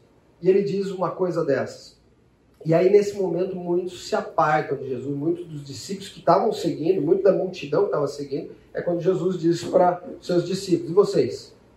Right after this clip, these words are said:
Vocês também não vão embora?" E aí Pedro, sempre Pedro, diz, "Pra onde iremos?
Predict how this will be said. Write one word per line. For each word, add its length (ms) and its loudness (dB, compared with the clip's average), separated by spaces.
Vocês 160 -8
também 260 4
não 220 2
vão 180 2
embora?" 500 2
E 60 4
aí 200 6
Pedro, 560 6
sempre 380 0
Pedro, 500 0
diz, 560 -2
"Pra 160 4
onde 220 4
iremos? 680 -4